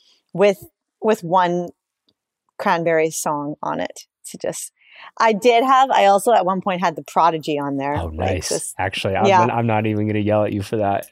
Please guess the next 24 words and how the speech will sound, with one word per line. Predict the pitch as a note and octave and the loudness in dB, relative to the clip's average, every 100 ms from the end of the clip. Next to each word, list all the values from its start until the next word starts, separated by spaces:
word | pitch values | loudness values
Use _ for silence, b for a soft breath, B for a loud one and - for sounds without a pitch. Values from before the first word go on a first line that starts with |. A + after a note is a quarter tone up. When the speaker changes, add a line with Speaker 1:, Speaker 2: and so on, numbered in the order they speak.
| - | -2
Speaker 2:
Yeah. | A2 G2+ _ | -2 -2 _
Speaker 1:
Yeah, | G3 F#3 | 2 4
I | E3+ E3 | 4 2
put | - G#3 | 0 2
that, | A3+ G#3+ | 4 4
I | G3 | 0
put | - C#4 | 0 2
that | A#3+ A#3+ - | 4 4 2
and | A#3 | -2
Zombie | G#3 F3 F3+ F3+ | 2 2 0 -2
on | E3+ | -2
there | E3+ E3+ | -2 -2
when, | D#3+ D#3 D#3 D#3 D3+ _ | -2 -2 -4 -6 -10 _
um, | E3 D#3 D3+ D3 D3 D3 | -6 -4 -4 -6 -8 -10
when | - F3+ | -10 -4
my | F3 | -4
cat | D#3 - C3+ | -2 -2 -2
died, | - G3+ B3 A#3+ _ _ _ _ _ _ - | 0 0 0 -4 _ _ _ _ _ _ -10
'cause | F3 | -2
I | E3 | 0
was, | D#3 D3+ - - - | 0 -4 -6 -12 -10
I | - | -8
was | D#3+ - | -8 -8
angry, | D3 D3 D3 D3+ - F3 | -8 -6 -6 -8 -8 -12